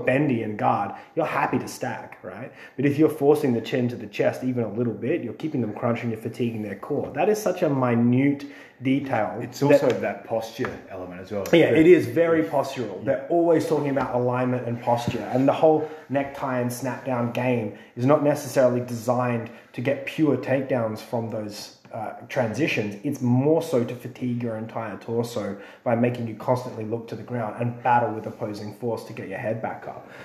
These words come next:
Speaker 1: So a lot of, a lot of the stuff we've been doing lately is, like, actually how to negate neckties, outside removal, inside counter, insisted grip counter, but also something that you will probably see come back that I think Danaher has touched on a bit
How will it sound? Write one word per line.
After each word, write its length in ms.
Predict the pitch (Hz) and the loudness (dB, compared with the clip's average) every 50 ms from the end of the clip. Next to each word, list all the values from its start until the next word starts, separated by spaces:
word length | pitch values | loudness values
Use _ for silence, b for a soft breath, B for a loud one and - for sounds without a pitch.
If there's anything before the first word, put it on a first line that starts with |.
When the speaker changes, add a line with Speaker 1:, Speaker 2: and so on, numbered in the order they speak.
| B B B | B B B
Speaker 1:
So 100 | - 123 127 | 4 6 6
a 20 | |
lot 180 | 143 151 165 165 | 8 8 6 6
of, 180 | 156 123 - - | 4 0 -4 -2
a 60 | 143 | 0
lot 160 | 143 160 165 | 2 2 2
of 60 | 156 | 0
the 60 | 135 120 | -2 -4
stuff 240 | - - 127 120 - | -4 -4 -4 -4 -4
we've 80 | 131 | -6
been 140 | 120 120 113 | -4 -4 -4
doing 200 | 113 117 110 110 | -4 -4 -6 -6
lately 300 | 113 120 131 131 120 113 107 | -6 -6 -6 -6 -6 -8 -10
is, 140 | 101 95 | -10 -10
like, 140 | 101 101 - - | -12 -12 -10 -10
actually 380 | - - - - - 127 120 120 | -10 -8 -8 -6 -6 -4 -4 -4
how 180 | - 131 117 | -2 -2 -2
to 140 | 113 - 110 | -2 -2 -4
negate 680 | 104 101 101 98 107 110 131 110 110 117 120 - - - - - | -6 -6 -8 -8 -8 -6 -6 -2 -2 -2 -4 -4 -8 -16 -10 -8
neckties, 600 | 120 107 104 - - - 107 101 92 87 - - - | -8 -8 -8 -12 -12 -10 -8 -8 -6 -8 -8 -4 -2
outside 420 | - 123 - - - 131 113 107 107 | -2 -2 0 0 0 -2 -2 -2 -4
removal, 520 | 104 101 104 110 110 113 101 110 107 104 107 | -6 -4 -4 -2 -2 -2 -2 -2 -4 -4 -2
inside 480 | 117 120 117 117 - 120 110 104 101 - | 0 0 0 0 0 -2 -4 -4 -6 -8
counter, 600 | - 107 104 104 104 107 - 117 107 107 101 B B B B B - | -10 -8 -6 -6 -6 -4 -4 -4 -4 -4 -4 B B B B B -6
insisted 500 | 117 110 - - 123 120 - 120 98 - | -6 -4 -2 -2 -2 -2 -2 -6 -8 -8
grip 260 | - 107 107 - - | -10 -10 -10 -12 -6
counter, 580 | - 123 107 107 107 107 - 110 107 101 B B B B B - | -6 -4 -2 -2 -4 -2 -2 -2 -2 -2 B B B B B 4
but 80 | 143 156 | 6 6
also 440 | 160 147 151 - 147 135 127 127 120 B B B B B B _ | 6 6 4 2 2 2 2 2 0 B B B B B B _
something 280 | - - 147 135 135 | -6 -4 -4 -2 -2
that 160 | 127 123 120 - - | -2 -2 -4 -4 -6
you 80 | 123 113 | -8 -8
will 100 | 120 113 | -8 -10
probably 460 | - - - 131 135 139 123 123 117 | -4 0 0 2 2 2 0 0 0
see 260 | 117 117 - 120 113 110 | -2 -4 -4 -6 -8 -8
come 280 | - - 117 107 107 | -6 -6 -4 -4 -4
back 240 | 104 113 110 110 - | -4 -4 -4 -4 -6
that 100 | 127 117 | -6 -6
I 60 | 120 | -6
think 380 | 120 - - 151 151 151 147 - | -6 0 2 2 2 2 -2 -2
Danaher 400 | 127 113 113 113 - 117 117 107 | -2 -2 -2 -2 -2 -4 -6 -6
has 120 | 101 95 | -8 -10
touched 360 | - - 123 117 - - - | -6 -6 -4 -4 -4 -8 -10
on 100 | 120 110 | -10 -10
a 60 | 104 92 | -10 -12
bit 520 | 92 95 101 113 135 131 120 - - - | -14 -14 -6 -2 -2 0 0 -2 -6 -12